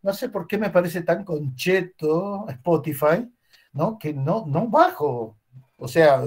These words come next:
es un poquito más barato Spotify que, que YouTube Music,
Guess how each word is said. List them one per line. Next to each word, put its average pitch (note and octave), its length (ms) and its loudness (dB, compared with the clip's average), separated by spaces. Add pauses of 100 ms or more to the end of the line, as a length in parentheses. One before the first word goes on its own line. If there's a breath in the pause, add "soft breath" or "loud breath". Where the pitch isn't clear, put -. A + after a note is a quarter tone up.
(100)
es E3 140 4
un G3 180 -4
poquito G3 380 -4
más E3 160 4
barato F3 320 4
Spotify F3+ 760 -2 (480 soft breath)
que, B2+ 760 -6 (340)
que C#3 140 -4
YouTube C3+ 1040 0
Music, C#3+ 480 0